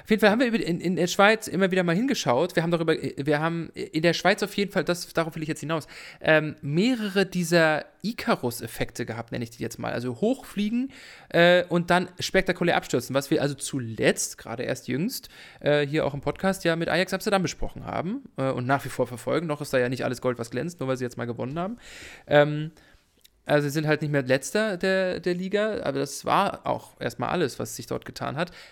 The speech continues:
Aber letztes Jahr haben wir das ja schon mit dem F C Zürich erlebt, dass sie als Meister, ja, haben dann bloß halt, äh, äh, Breitenreiter gehen lassen, dass sie als Meister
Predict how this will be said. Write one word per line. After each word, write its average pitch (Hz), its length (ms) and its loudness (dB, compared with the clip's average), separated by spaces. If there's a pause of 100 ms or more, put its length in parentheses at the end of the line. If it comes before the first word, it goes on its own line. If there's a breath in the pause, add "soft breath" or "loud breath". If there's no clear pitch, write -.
(140 loud breath)
Aber 160 240 2
letztes 196 320 -2
Jahr 175 120 0
haben 175 100 -2
wir 175 60 -2
das 170 120 -6
ja 165 80 0
schon - 140 -6
mit 160 100 -4
dem 151 120 -8
F - 200 -8
C - 220 -8
Zürich - 680 0
erlebt, - 580 -10
dass 135 140 -6
sie - 140 -6
als 135 320 -2
Meister, 226 680 0 (1160 soft breath)
ja, 185 480 -2
haben 135 120 -6
dann 139 140 -4
bloß 143 160 -2
halt, 135 240 -2
äh, 123 720 2
äh, 113 40 -2
Breitenreiter 160 580 0
gehen 180 180 0
lassen, 190 340 0 (320 loud breath)
dass 170 180 2
sie - 140 -2
als 139 300 2
Meister 143 840 0